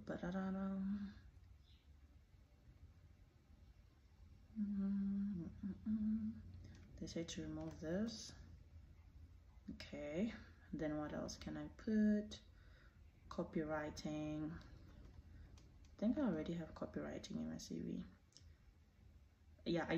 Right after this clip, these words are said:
do have copywriting here. Okay, that's fine. So basically,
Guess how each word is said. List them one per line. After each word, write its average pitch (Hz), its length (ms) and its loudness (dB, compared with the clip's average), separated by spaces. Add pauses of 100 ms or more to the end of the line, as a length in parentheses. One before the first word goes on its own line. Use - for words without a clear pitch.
(100)
do 190 160 8
have 151 260 2
copywriting 143 600 0
here. - 180 -2 (520)
Okay, - 260 2
that's - 220 -2
fine. - 200 2 (640)
So - 160 12
basically, 185 800 12